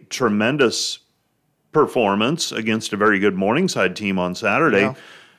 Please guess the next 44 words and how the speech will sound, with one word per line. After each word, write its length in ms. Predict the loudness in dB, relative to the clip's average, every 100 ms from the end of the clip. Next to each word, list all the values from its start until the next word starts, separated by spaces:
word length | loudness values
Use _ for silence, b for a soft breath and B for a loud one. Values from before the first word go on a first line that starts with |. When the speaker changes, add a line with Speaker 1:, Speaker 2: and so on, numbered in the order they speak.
| B _ _ -6
Speaker 1:
securing 580 | -2 0 2 2 2 0
a, 80 | -4 _ -18
uh, 440 | -14 -14 -14 -20 -20 -20 _
a 100 | -6
couple 320 | -2 -2 0 2
goal 300 | 4 4 4
win 280 | 2 0
in 120 | 0 0
that 280 | 0 -2
one. 220 | -6 -10 -14 _ _ 0
Speaker 2:
Yeah, 260 | 4 6
I 80 | 6
w-, 220 | 4 2 0
um, 460 | 0 0 -2 -6 0
I 80 | 2
was 120 | 2
in 60 | 2
my 100 | 2
office 440 | 2 2 0 -4
before 360 | -8 -8 -2 0
I 40 |
headed 240 | 0 -2 -2
out 140 | -4
to 60 | -6
the 60 |
game, 220 | -2 -2 -2
and 160 | -4
Durbin 280 | -4 -4 -6
came 180 | -8 -8
in 60 | -8
and 100 | -6
sat, 240 | -4 -4
and 80 | -6
we 60 | -6
watched 320 | -4 -4 -4
a 20 |
little 120 | -4
bit 100 | -4
of 100 | -6
the, 220 | -6 -8 -10
the 100 | -8
Dordt 180 | -6
volleyball 280 | -2 -2 -2
game, 220 | -6 -6